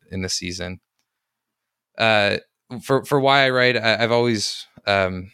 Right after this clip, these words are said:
found I need a artistic outlet, and, um, I've had a few over the years, uh, but I really enjoy writing. It's, it's really a challenge. It's humbling. It's satisfying. It's frustrating. Uh, it's an adventure in itself.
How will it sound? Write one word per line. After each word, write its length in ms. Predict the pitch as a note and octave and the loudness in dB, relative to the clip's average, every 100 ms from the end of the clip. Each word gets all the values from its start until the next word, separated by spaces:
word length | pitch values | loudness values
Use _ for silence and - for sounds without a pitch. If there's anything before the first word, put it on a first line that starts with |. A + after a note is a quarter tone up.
| _ | _
found 280 | - G#2+ G2+ | -4 0 0
I 40 | |
need 200 | G2 G2 | 2 2
a 200 | F#2+ F#2 | 4 2
artistic 440 | G2+ G2+ G#2+ - - | 0 0 -2 -2 -2
outlet, 380 | B2 C3 B2+ - _ _ _ _ - | 0 4 2 0 _ _ _ _ -4
and, 320 | F#2+ F#2+ F#2 | -2 -2 -2
um, 400 | F2+ F2+ F2+ F#2 _ _ _ _ _ _ _ _ _ - - _ _ | 0 -2 -6 -10 _ _ _ _ _ _ _ _ _ -20 -20 _ _
I've 100 | G2 | -4
had 160 | G2+ F#2+ | -2 -2
a 40 | |
few 220 | - G#2 G2+ | -2 0 2
over 140 | F#2+ | 2
the 100 | G2 | 0
years, 460 | G2 F#2+ F#2 - - _ - | 2 2 0 -4 -12 _ -6
uh, 140 | F#2 F#2 | -4 0
but 120 | A2 | 2
I 40 | |
really 220 | B2 D3 | 4 4
enjoy 200 | B2 A2 G#2 | 4 4 4
writing. 420 | F#2+ F#2+ F#2+ F#2+ | 2 0 -2 -8
It's, 220 | F2+ - | -14 -14
it's 240 | G2 - G2 | -12 -10 -6
really 240 | G2+ G2 | -4 -4
a 40 | |
challenge. 600 | F#2+ F#2 F#2 F2+ F2+ - - _ _ _ _ - | -4 -2 -2 -2 -4 -10 -18 _ _ _ _ -8
It's 100 | - | -4
humbling. 500 | F#2+ F2+ F2 F2+ F2+ | -2 0 -2 -4 -8
It's 500 | F2+ - - - - _ _ _ _ - | -10 -10 -10 -12 -18 _ _ _ _ -8
satisfying. 600 | - G2 F2+ - F#2 F#2 | -2 -2 -2 -2 -2 -4
It's 80 | - | -2
frustrating. 680 | G2 - G2 F#2 F#2 F2+ - _ _ _ _ _ _ | -2 0 -2 0 -2 -6 -12 _ _ _ _ _ _
Uh, 300 | G2 F#2 F2+ | 0 2 2
it's 460 | E2 D#2+ - A2 C3+ | -2 -8 -10 -4 0
an 80 | B2+ | 2
adventure 420 | G2+ G2+ G2 F#2 | 2 0 0 -2
in 60 | F2+ | -2
itself. 600 | - F#2+ F2+ - - | 2 2 2 -2 -14